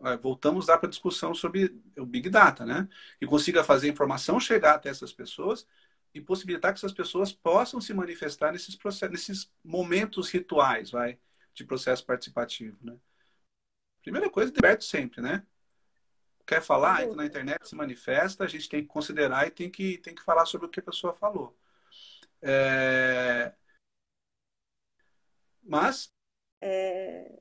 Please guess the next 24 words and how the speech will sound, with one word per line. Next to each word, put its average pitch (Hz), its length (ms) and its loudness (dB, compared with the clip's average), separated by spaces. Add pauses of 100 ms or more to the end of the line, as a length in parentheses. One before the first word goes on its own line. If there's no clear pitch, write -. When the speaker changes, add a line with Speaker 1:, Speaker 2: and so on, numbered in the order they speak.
(120)
Speaker 2:
a 202 100 -10
gente 247 240 -6
tá 269 100 2
vivendo 254 320 -2
isso 277 180 -8
na 269 120 -4
prática 277 500 2
hoje, 220 340 6
né? 208 220 -4
Você 214 140 -10
vê 226 120 -6
uma 214 160 -2
simples 254 340 -8
live 220 280 -4
no 208 80 -16
Instagram, 214 420 -4
enfrenta 403 440 -8
aí 269 260 -6
dificuldades 226 640 -2
com 269 100 -12
relação 262 420 -8
à 277 100 -4
banda, 254 500 0
né? 233 260 -14